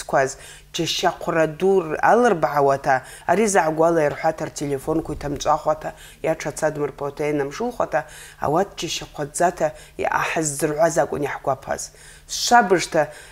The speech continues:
ე, ი, ი, ირბა ვარმა მიჩ, თუ ჟი გირილარ კანდარ ჰვათა, ჰა ჰნამ წიცხრზ გე, ა, დუქვა,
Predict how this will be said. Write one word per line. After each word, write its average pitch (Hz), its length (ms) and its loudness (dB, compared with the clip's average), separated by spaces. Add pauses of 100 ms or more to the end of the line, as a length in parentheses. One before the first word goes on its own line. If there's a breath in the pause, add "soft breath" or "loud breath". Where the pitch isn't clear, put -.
ე, - 160 0 (240)
ი, 117 200 -8 (140)
ი, 160 220 -2
ირბა 165 340 4
ვარმა 185 420 6
მიჩ, 143 240 0
თუ - 140 -4
ჟი 151 220 -4
გირილარ 160 480 2
კანდარ 139 380 -4
ჰვათა, 175 460 4 (240 loud breath)
ჰა - 220 0
ჰნამ 165 300 4
წიცხრზ 160 520 -4
გე, 147 220 0
ა, - 180 0
დუქვა, 147 400 0